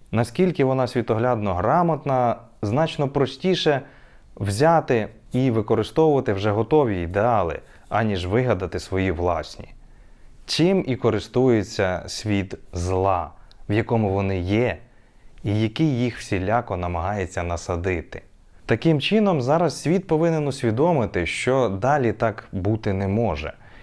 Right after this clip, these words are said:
І ми зараз повинні вибрати дорогу відповідальності,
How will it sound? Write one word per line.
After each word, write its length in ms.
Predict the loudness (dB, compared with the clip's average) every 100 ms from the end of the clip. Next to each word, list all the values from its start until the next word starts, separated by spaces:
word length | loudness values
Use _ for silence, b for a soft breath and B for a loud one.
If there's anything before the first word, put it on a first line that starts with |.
| B
І 100 | 2
ми 200 | 4 2
зараз 300 | 2 0 0
повинні 520 | 0 0 2 2 2
вибрати 600 | 2 2 2 0 0 -2 -4 B B B
дорогу 640 | 0 2 4 4 2 0 -4 B -4
відповідальності, 1160 | -2 -2 0 2 2 2 2 0 -6 -12 -14